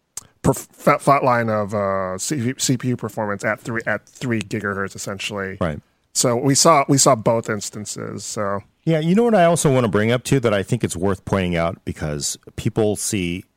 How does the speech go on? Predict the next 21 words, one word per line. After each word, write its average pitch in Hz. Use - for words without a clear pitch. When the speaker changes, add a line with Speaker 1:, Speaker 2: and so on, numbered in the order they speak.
Speaker 2:
uh, 78
Roman's 120
results 98
with 90
multiple 104
Premiere 95
renders, 87
and 101
then 87
they 85
look 90
at, 80
you 85
know, 71
Dave 80
Lee's, 127
and 95
they 90
look 95
at, 82
um, 73